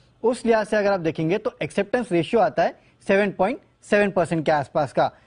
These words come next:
अब अगर दो सौ शेयर आप, जैसे कि मैंने कहा, निवेश करते हो, वन सिक्सटी फ़ाइव, वन लाख सिक्सटी फ़ाइव थाउजेंड के आसपास का निवेश होता है। सेवन पॉइंट सेवन परसेंट का जो एक्सेप्टेंस रेशियो है उसके मुताबिक समझिए आपके पन्द्रह शेयर जो है वो एक्सेप्ट हो जाएंगे। बचे आपके पास एक सौ पचासी शेयर।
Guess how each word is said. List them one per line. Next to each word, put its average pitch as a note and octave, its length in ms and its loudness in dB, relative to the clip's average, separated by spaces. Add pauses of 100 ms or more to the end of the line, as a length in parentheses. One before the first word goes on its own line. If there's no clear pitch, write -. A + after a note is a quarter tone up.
(200)
अब A3 160 2
अगर A#3 180 2
दो F3+ 180 -2
सौ G#3+ 140 -4
शेयर G#3 200 0
आप, G3+ 200 -4
जैसे F3+ 200 -2
कि F#3+ 80 -2
मैंने F3+ 180 -2
कहा, F#3 120 0
निवेश F3 280 -2
करते F#3 240 -2
हो, F3 60 0
वन D#3+ 180 -2
सिक्सटी F3 320 -10
फ़ाइव, F3 340 0
वन D3+ 140 -2
लाख E3 160 -2
सिक्सटी E3 240 -14
फ़ाइव E3+ 220 -2
थाउजेंड D3 240 -2
के E3+ 60 2
आसपास D#3+ 320 -2
का F#3+ 120 -4
निवेश C#3+ 300 -2
होता C#3 180 -2
है। D3+ 220 0 (420)
सेवन G3 220 4
पॉइंट B3 220 -2
सेवन A3 200 -2
परसेंट G#3+ 380 -2
का A3 180 2 (340)
जो G3+ 420 2
एक्सेप्टेंस F#3+ 460 -2
रेशियो F#3+ 280 2
है G3 280 2
उसके B3 240 -2
मुताबिक F#3+ 440 0
समझिए G#3+ 400 -2
आपके A3 240 -2
पन्द्रह F3+ 340 -2
शेयर F#3 240 -2
जो D3 160 0
है A#3+ 120 -2 (260)
वो F3+ 200 0
एक्सेप्ट D3+ 320 -2
हो D3+ 60 2
जाएंगे। C#3 380 0 (380)
बचे F3 260 0
आपके E3+ 360 -2
पास A3 340 -2
एक E3 120 -2
सौ F3+ 120 -6
पचासी D3+ 440 -2
शेयर। C#3 280 -2